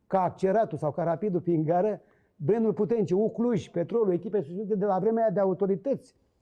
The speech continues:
cu conexiuni, cu asta. Nu mai spun de Rapid, care au venit așa, au gâfăit după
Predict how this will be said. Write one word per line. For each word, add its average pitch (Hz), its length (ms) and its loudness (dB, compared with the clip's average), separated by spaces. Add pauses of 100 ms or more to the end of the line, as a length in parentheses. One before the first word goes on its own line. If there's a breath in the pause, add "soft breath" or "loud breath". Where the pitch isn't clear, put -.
(160)
cu 202 220 -2
conexiuni, 214 760 0
cu 196 400 -4 (160)
asta. 185 260 -6 (300 soft breath)
Nu 190 100 -6
mai 226 140 0
spun 233 180 -2
de 208 80 2
Rapid, 214 360 0
care 190 300 0
au 185 240 0
venit 196 340 -2
așa, 175 360 -4
au 196 200 2
gâfăit 170 380 -2
după 208 460 -2